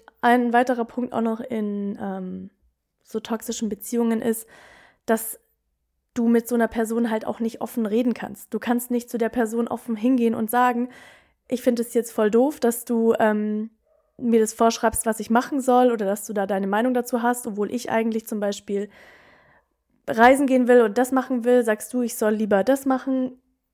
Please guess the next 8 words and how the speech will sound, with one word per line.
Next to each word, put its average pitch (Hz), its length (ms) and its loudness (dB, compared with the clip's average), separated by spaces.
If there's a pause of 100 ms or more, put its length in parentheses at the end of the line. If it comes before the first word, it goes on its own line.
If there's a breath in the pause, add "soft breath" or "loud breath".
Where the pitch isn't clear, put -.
und 240 140 0
so 214 80 -6
weiter 208 220 0
und 202 120 -8
so 196 60 -8
fort. 233 360 0 (1500 soft breath)
Das - 600 0 (1600)
ist - 500 -4